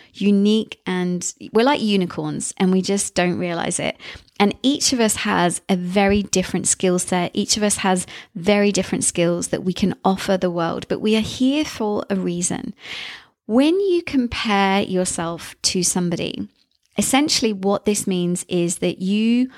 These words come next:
are not living the life that you, not anybody else, that you feel deep down within that little warrior of you know that you should be living. And what that means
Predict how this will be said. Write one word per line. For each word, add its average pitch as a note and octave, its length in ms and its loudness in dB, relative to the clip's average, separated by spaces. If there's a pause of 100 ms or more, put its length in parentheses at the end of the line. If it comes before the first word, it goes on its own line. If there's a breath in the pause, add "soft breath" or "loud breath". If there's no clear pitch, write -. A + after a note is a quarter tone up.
(380 loud breath)
are F#3+ 80 4
not G3+ 440 4
living G3+ 580 4
the F3 140 -2
life F3 460 -2
that - 180 -4
you, G3+ 960 2 (280)
not G#3 300 2
anybody G#3+ 380 2
else, F3 240 0
that - 260 -2
you F#3+ 640 4
feel F3 500 0
deep G3+ 380 -6
down A3 500 0 (300 loud breath)
within F#3 280 2
that - 180 0
little F#3 240 0
warrior F3+ 520 4
of E3+ 140 -4
you E3 320 0
know F#3 340 4
that G3+ 160 0
you G3+ 80 0
should - 280 -2
be E3+ 120 -4
living. E3 420 -6 (460 loud breath)
And F#3 160 4
what A#3+ 200 4
that D#4+ 180 2
means G#3+ 420 4